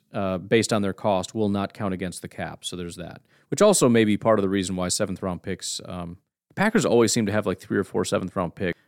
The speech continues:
which I always hate because I don't care about them, but that kinda makes sense. Again, it's kind of an early jump on undrafted free agents, and they're not gonna cost,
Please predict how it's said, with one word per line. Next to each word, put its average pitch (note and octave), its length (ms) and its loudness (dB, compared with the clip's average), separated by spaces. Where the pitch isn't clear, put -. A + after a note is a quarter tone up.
which - 160 0
I A2 160 4
always A#2 220 4
hate G#2 260 -4
because G#2 220 -2
I G2 60 2
don't G2+ 140 0
care G2 160 -2
about A2 220 2
them, A#2+ 120 0
but G#2 120 -6
that C3+ 160 0
kinda E3 180 -2
makes G2 240 -2
sense. E2 220 -4
Again, A2+ 260 2
it's G2+ 140 -4
kind D#3 140 4
of C#3+ 60 4
an A2+ 120 0
early A#2+ 340 4
jump A2 300 2
on G2+ 80 2
undrafted G#2 420 2
free G2 200 -2
agents, G#2+ 340 0
and G#2 200 -2
they're A2 100 2
not G#2+ 220 0
gonna A2 160 -4
cost, G#2+ 440 -2